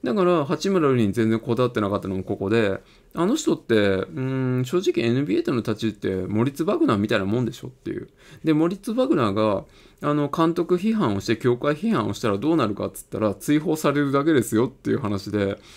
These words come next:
日本代表だから追放されなくて、日本代表の協会が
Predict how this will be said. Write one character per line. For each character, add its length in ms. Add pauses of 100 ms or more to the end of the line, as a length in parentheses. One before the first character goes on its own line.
(180)
日 120
本 200
代 160
表 160
だ 140
か 80
ら 100
追 220
放 180
さ 140
れ 80
な 100
く 100
て、 400
日 120
本 480
代 120
表 140
の 80
協 180
会 140
が 300